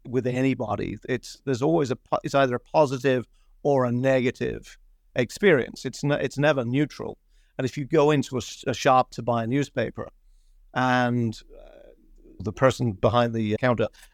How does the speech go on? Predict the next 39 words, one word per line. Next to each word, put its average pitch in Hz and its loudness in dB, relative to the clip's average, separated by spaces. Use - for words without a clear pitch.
throws 135 2
the 120 -4
newspaper 120 -2
in 113 0
your 107 -2
change 120 -2
as 98 -6
you, - -8
you've 127 -4
had 123 4
a 120 -2
negative 135 0
experience, 110 -6
and 120 -2
you're 143 2
li-, 147 2
unlikely 156 0
to 123 -4
go 123 2
in 139 2
there. 110 -4
But 160 2
if 185 4
you've 170 -4
gone 151 4
in 170 0
there 120 -4
and 131 -2
you've 120 -2
had 123 0
a 120 -2
little 131 0
bit 120 -2
of 117 -4
chat 123 2
about 117 -8
the 120 -6
weather 131 -4
or 123 -20